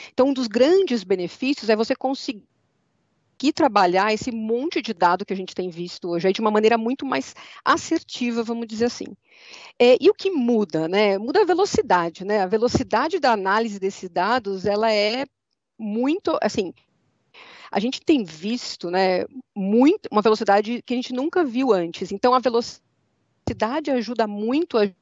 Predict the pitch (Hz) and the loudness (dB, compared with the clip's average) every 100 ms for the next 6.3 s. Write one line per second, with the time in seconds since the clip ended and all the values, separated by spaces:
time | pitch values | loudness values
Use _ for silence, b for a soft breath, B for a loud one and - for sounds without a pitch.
0 | _ _ _ _ _ _ B B B 269 | _ _ _ _ _ _ B B B -4
1 | - 262 220 185 196 196 - 240 - 240 | 0 4 4 2 -2 -2 -2 -4 -6 -2
2 | 269 233 285 262 214 226 277 254 240 - | 0 2 2 2 -2 -4 -2 -2 -2 -2
3 | 220 - 220 247 302 247 196 220 240 220 | -8 -2 2 2 0 -2 0 0 0 -4
4 | 233 247 233 240 240 202 165 160 165 - | -2 2 2 2 -4 -2 -2 -2 -4 -2
5 | 202 220 269 285 247 208 196 190 185 165 | 0 2 0 -2 -6 -4 0 0 0 -2
6 | 185 170 | -8 -10